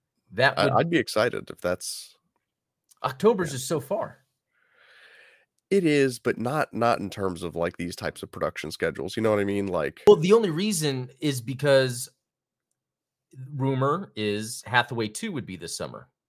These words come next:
Speaker 2: Hmm.
Speaker 1: So it would be weird if that is getting promoted first when, you know, Hathaway was on Netflix,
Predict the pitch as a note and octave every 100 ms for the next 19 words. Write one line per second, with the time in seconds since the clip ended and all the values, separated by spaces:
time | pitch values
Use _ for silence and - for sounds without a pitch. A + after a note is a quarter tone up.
0 | _ _ _ _ _ _ _ _ _ _
1 | _ - A#2 A2 G#2+ F#2 G1+ - D3+ C#3
2 | C#3 C3+ B2+ C3 A#2 D#3 G#3+ G3 F3 D3+
3 | - B2+ B2+ A#2+ - - _ _ _ -
4 | C3 C3+ C3 B2+ G#2+ C#3+ A#2 C3+ C3 G#2+
5 | G2 - D3+ G#2 - - - _ A2+ A2+
6 | G#2+ A#2+ G#2 G#2 G#2+ A#2+ G2+ F#2 F#2 G#2
7 | - A#2 A#2+ - -